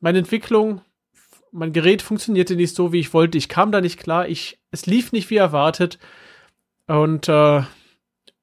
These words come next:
ich, ja, ich kam nicht weiter. Also suchte ich dann doch einmal ein bisschen nach Hilfe, hab gegoogelt und habe hier bei dem, ich glaub, gr-, mittlerweile größten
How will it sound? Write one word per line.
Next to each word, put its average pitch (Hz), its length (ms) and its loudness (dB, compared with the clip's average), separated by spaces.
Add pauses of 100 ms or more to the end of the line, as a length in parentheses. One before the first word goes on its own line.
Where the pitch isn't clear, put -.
(140)
ich, - 320 -6
ja, 156 300 2
ich - 260 -10
kam 151 300 0
nicht 180 280 -6
weiter. - 320 -16 (720)
Also 240 200 2
suchte 214 340 2
ich 190 120 4
dann 170 200 2
doch 190 260 2
einmal 185 260 2
ein 160 60 0
bisschen 175 240 -4
nach 143 140 -4
Hilfe, 220 360 2
hab 202 160 -4
gegoogelt 208 580 0 (400)
und 220 160 -6
habe 165 220 2
hier 156 440 0 (280)
bei 147 160 0
dem, 147 380 -4 (500)
ich 185 120 -14
glaub, 226 220 0
gr-, 170 120 -8
mittlerweile 175 480 2
größten 175 680 0